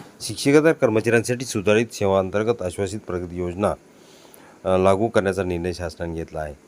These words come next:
शालेय शिक्षण क्रीडा विभागाकडून निर्गमित शासन निर्णयानुसार दिनांक एक नऊ दोन हजार चोवीसपासून ही योजना लागू करण्यात येत असून, त्या अंतर्गत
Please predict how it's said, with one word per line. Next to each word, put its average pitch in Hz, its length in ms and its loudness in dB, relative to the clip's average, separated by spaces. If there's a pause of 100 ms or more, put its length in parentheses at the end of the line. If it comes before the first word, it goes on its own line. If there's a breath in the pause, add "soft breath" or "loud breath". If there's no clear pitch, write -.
(120)
शालेय 113 240 4
शिक्षण 131 340 -2
क्रीडा 107 240 4
विभागाकडून 95 500 0
निर्गमित 98 440 0
शासन 92 300 -6
निर्णयानुसार 85 580 -4
दिनांक 87 320 -4 (400 loud breath)
एक 113 220 0
नऊ 135 180 4
दोन 110 120 2
हजार 98 200 2
चोवीसपासून 104 680 -4
ही 92 180 -4
योजना 87 340 -2
लागू 87 260 -2
करण्यात 87 380 -4
येत 85 180 -8
असून, 82 280 -4 (540 loud breath)
त्या 113 240 6
अंतर्गत 117 440 2